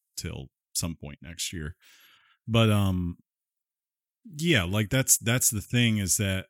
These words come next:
I don't think, unless you were a huge Demon Souls guy, that there w-, was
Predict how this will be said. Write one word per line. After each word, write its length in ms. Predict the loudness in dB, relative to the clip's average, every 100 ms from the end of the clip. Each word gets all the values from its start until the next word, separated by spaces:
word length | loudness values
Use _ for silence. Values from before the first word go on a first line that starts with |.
| -6
I 80 | -4
don't 380 | 0 0 0 -4
think, 300 | 0 0 0
unless 280 | 0 2 2
you 80 | 2
were 100 | 0
a 40 |
huge 320 | 0 -2 -2
Demon 320 | -2 0 0
Souls 340 | -2 -2 -4 -6
guy, 500 | -4 -4 -4 -4 -6 -12 _
that 220 | -2 -2 0
there 160 | 0
w-, 180 | 0 -4 -10 -12
was 360 | -4 -2 -4